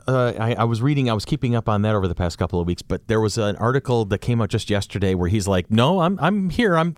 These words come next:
sticking with it. I, I don't know what everybody's saying, but I, everything is okay by me. I'm, I'm good."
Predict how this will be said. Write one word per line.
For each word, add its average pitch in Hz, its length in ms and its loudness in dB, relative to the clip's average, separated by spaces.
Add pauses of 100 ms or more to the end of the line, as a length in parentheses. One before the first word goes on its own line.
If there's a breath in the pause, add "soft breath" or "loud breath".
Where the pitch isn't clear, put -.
sticking 202 400 0
with 190 160 4
it. 123 180 2
I, 123 80 2
I 135 180 0
don't 151 120 2
know 156 40 4
what 156 120 2
everybody's 156 320 0
saying, 123 380 0
but 113 200 -2
I, 113 120 -6
everything 127 300 -4
is 131 120 -2
okay 151 240 -2
by 143 180 0
me. 151 220 0
I'm, 123 200 -2
I'm 123 160 -2
good." 120 320 0